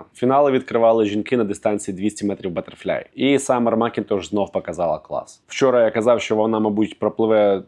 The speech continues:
значно гірше, ніж на відборі, але я був неправий, і увечері, сьогодні ввечері вона просто летіла. Це була якась інша Саммер в порівнянні з вчорашнім запливом. Їй зовсім трохи не вистачило до найстарішого рекорду світу серед жінок. І після запливу в інтерв'ю вона сказала, що вона цим засмучена.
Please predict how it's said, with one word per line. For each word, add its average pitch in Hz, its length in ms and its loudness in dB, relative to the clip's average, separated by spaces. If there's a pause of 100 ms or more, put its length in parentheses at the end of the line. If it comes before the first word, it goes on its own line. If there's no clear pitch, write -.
(140)
значно 107 460 -2
гірше, 110 320 -2
ніж 95 160 -4
на 104 80 0
відборі, 127 440 2
але 104 320 4
я 98 120 2
був 92 180 -6
неправий, 98 600 0
і 104 380 -2 (200)
увечері, 120 720 0
сьогодні 95 440 -4
ввечері 101 400 -4
вона 98 220 -4
просто 104 340 -2
летіла. 87 480 -6
Це 107 240 2
була 104 320 2
якась 98 380 -2
інша 110 360 -2
Саммер 113 360 0
в - 40 -14
порівнянні 95 460 -4
з 82 80 -12
вчорашнім 92 560 -4
запливом. 82 420 -12 (160)
Їй 139 320 0
зовсім 127 320 0
трохи 135 360 0
не 107 120 0
вистачило 98 460 -2
до 90 120 -4
найстарішого 101 680 -2
рекорду 92 340 -8
світу - 260 -6
серед 90 240 -10
жінок. 87 420 -8
І 123 100 0
після 127 280 0
запливу 110 380 -2
в 98 60 -4
інтерв'ю 120 380 0
вона 107 160 0
сказала, 107 400 2
що - 120 -10
вона 98 140 -4
цим 95 180 -8
засмучена. - 560 -14